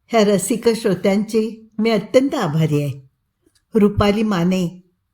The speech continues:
नितीन चौधरी, चिंतामणी सहस्रबुद्धे, विजय बामणे यासारखे रसिक आणि ब्युटिफुली यू, आय सी यू,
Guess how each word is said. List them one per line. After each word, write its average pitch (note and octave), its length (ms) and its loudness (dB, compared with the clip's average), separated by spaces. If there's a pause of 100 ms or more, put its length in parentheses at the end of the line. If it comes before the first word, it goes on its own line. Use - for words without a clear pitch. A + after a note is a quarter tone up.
(160)
नितीन A3+ 440 2
चौधरी, F3+ 840 -2 (340)
चिंतामणी A#3 680 0
सहस्रबुद्धे, F#3+ 1160 -2 (440)
विजय A3 340 2
बामणे F#3 840 -2 (1160)
यासारखे A#3+ 680 0
रसिक F#3 600 -2 (320)
आणि A3+ 560 0 (380)
ब्युटिफुली C#4 800 0
यू, A3 520 -2 (640)
आय A#3+ 280 -2
सी C#4+ 580 -2
यू, F#3+ 260 0